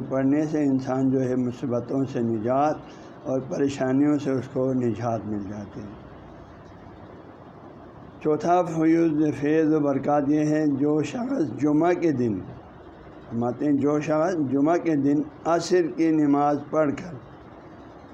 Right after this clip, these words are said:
جو شخص جمعہ کے دن عصر کی نماز پڑھ کر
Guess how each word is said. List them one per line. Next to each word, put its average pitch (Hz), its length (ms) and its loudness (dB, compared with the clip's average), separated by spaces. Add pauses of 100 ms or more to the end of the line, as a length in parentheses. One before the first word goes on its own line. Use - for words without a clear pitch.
(480)
جو 139 300 0
شخص 143 440 2
جمعہ 139 280 4
کے 147 180 0
دن 151 340 2
عصر 156 380 2
کی 151 160 0
نماز 135 420 4 (100)
پڑھ 156 280 2
کر 160 120 4